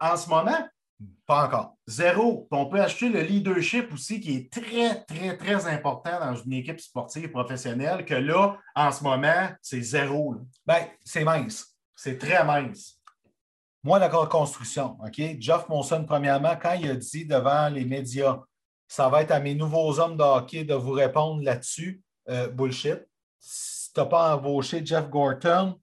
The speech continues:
Speaker 2: sans savoir qu'est-ce qu'il va, qu'est-ce qu'il y a en arrière de la tête réellement là-dessus. « Hey, Je-, Jeff, je t'embauche, là. Tu décideras après qu'est-ce que tu veux
Speaker 1: Ah,
Speaker 2: faire. »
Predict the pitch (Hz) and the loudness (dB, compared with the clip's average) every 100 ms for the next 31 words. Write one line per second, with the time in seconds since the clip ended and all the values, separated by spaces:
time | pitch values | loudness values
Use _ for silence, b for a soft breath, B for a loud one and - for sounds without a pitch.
0 | _ _ _ _ _ - - 170 160 143 | _ _ _ _ _ -8 0 2 4 4
1 | 143 156 156 131 - 135 147 151 143 135 | 4 2 -2 -6 -8 0 6 8 8 6
2 | 82 131 131 156 - 156 143 127 139 135 | 2 -6 -6 -4 0 2 2 0 0 0
3 | 127 127 156 156 _ _ _ _ - 135 | 0 0 -2 -4 _ _ _ _ -12 0
4 | 160 147 131 139 123 107 - 110 - _ | 4 4 4 -2 -2 -6 -12 -14 -14 _
5 | _ _ _ _ _ - 135 180 143 156 | _ _ _ _ _ 0 2 2 0 0
6 | 143 156 220 214 _ _ - - 180 160 | 0 0 0 -2 _ _ -8 -4 -2 0
7 | 175 180 - 156 151 _ - 156 156 156 | -2 -4 -10 -12 -12 _ -14 -8 -8 -6
8 | 151 175 - 180 170 139 - 135 131 127 | 0 0 0 -6 -10 -8 -8 -10 -4 0
9 | 139 | 2